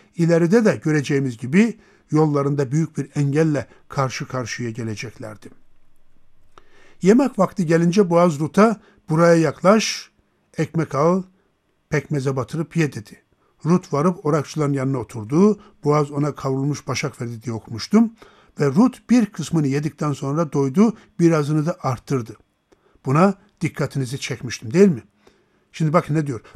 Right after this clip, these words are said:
Başak devşirmek için kalkınca Boaz adamlarına, "Demetler arasında da başak devşirsin, ona dokunmayın." diye buyurdu. "Hatta onun için demetlerden başak ayırıp yere bırakın da devşirsin. Sakın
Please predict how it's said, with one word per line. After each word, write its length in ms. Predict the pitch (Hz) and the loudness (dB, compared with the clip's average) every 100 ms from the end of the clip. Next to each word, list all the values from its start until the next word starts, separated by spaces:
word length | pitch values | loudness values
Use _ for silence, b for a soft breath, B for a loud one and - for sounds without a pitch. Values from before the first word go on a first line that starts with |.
| - | -6
Başak 480 | 151 - 240 - - | -2 2 0 0 0
devşirmek 800 | 165 156 - 175 170 208 208 160 | 0 0 -2 2 4 4 2 -6
için 320 | - 165 139 | -4 -2 -4
kalkınca 640 | - 151 143 262 214 170 - b b - | -4 -4 2 4 4 2 -2 b b 2
Boaz 320 | 156 196 190 151 | 6 6 6 -2
adamlarına, 720 | 147 156 147 135 160 240 220 b b - | -2 0 0 2 4 4 2 b b 0
"Demetler 720 | 156 165 165 - 175 214 220 - | 2 4 2 0 4 6 4 -2
arasında 680 | 151 151 139 156 151 156 147 | -2 -2 -2 -2 0 0 0
da 160 | 135 | -2
başak 380 | 131 - 139 - | -2 -4 -8 -6
devşirsin, 680 | 127 - 127 107 202 247 226 b b b - | -6 -6 -10 0 4 4 2 b b b -4
ona 280 | 147 147 139 | -2 -2 -4
dokunmayın." 560 | 131 139 123 117 110 | -4 -4 -4 -4 -6
diye 260 | 123 147 143 | -4 -4 -2
buyurdu. 400 | 131 113 - - _ b | -6 -6 -10 -20 _ b
"Hatta 300 | 185 185 196 | -2 -2 -2
onun 240 | 175 180 | 2 4
için 360 | 160 - 254 240 b b - | 2 4 2 2 b b -2
demetlerden 840 | 151 170 156 160 156 143 190 160 | 0 0 0 -2 0 2 2 2
başak 520 | 147 - 196 190 _ 147 | -2 0 0 -2 _ -4
ayırıp 360 | 143 160 240 _ b b | 0 0 -2 _ b b
yere 320 | 151 160 180 | -2 0 2
bırakın 380 | 147 139 - 226 | 0 -2 4 4
da 180 | 113 113 | 4 0
devşirsin. 580 | 135 127 143 120 147 - b b b | -2 -2 -8 -10 -10 -12 b b b
Sakın 580 | - 156 - 220 185 | -4 -2 2 4 4